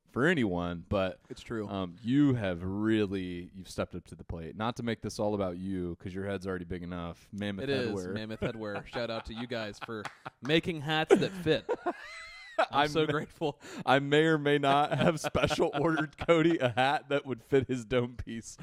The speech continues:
Speaker 2: Yeah.
Speaker 1: And the brand is called Mammoth Headwear. But anyway, your head's big enough. We don't need, you know,
Speaker 2: It's
Speaker 1: pride
Speaker 2: true.
Speaker 1: to, to boost it.
Speaker 2: Well,
Speaker 1: But
Speaker 2: honestly, I
Speaker 1: great
Speaker 2: do feel
Speaker 1: job.
Speaker 2: good because when I was, when I was packaging up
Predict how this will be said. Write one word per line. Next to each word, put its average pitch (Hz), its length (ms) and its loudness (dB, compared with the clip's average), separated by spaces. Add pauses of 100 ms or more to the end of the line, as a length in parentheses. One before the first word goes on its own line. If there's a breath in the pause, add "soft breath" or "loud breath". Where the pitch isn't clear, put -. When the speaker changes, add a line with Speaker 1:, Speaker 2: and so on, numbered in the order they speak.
Speaker 2:
Yeah. 101 280 -8
Speaker 1:
And 127 180 -2
the 120 40 -6
brand 120 280 0
is 113 100 -6
called 104 220 0
Mammoth 101 320 -6
Headwear. 90 340 -4
But 110 120 0
anyway, 107 320 0 (340 soft breath)
your 120 140 2
head's 135 240 4
big 131 160 6
enough. 110 400 2
We 123 100 6
don't 131 160 4
need, 127 300 2 (320)
you 120 180 2
know, 98 320 4
Speaker 2:
It's 117 80 -4
Speaker 1:
pride 110 320 4
Speaker 2:
true. 101 200 2
Speaker 1:
to, - 40 -8
to 104 140 -10
boost 110 340 0
it. 90 160 0
Speaker 2:
Well, 147 120 0
Speaker 1:
But 151 40 0
Speaker 2:
honestly, 165 400 -2
I 120 140 0
Speaker 1:
great 117 180 0
Speaker 2:
do 101 60 -6
feel 120 100 0
Speaker 1:
job. 110 80 -6
Speaker 2:
good 98 260 -8
because 104 460 -10
when 113 160 -8
I 113 120 -4
was, 104 340 -8 (240)
when 117 120 -8
I 113 100 -4
was 110 160 -6
packaging 127 540 -2
up 113 280 -2